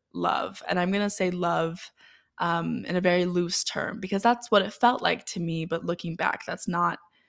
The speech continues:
the type of love that I believe in, um, and want to embody and call love, because I think that a lot of times love is really just attachment wearing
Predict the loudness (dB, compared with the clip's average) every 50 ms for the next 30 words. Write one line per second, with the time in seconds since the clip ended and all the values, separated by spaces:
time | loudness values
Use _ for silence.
0 | _ _ -2 -2 0 2 0 2 2 0 2 2 2 0 0 -2 -4 -4 -4 -2
1 | 2 2 4 4 4 4 4 4 4 2 2 -2 -8 -20 -20 _ _ _ _ _
2 | _ _ 4 6 6 6 6 6 6 8 8 8 6 6 2 -4 _ _ 4 6
3 | 8 8 8 6 4 2 -2 -2 -2 -2 0 0 0 0 -2 -2 -2 0 0 2
4 | 2 2 2 2 0 0 -2 -2 -2 -2 -4 -4 -4 -4 -4 -4 -6 -8 -10 -12
5 | -18 _ _ _ -6 0 2 4 4 4 2 2 2 2 4 4 4 4 2 -2
6 | -10 -18 -12 -12 -8 -4 -2 -2 0 -2 -2 -2 -4 -4 -2 -2 -4 -4 -4 -6
7 | _ -20 -20 -20 -20 -2 2 2 4 4 4 4 4 2 -2 -2 -2 -2 -2 -4
8 | -6 -4 -2 0 0 2 0 0 -2 -6 -6 -4 -2 -2 -2 -2 -6 -6 -6 -4
9 | -4 -4 -4 -4 -4 -6 -6 -6 -2 0 0 2 2 -2 -4 -4 -6 -6 -6 -8
10 | _ -6 -6 -4 -4 -4 -2 -2 -2 -2 -4 -4 -6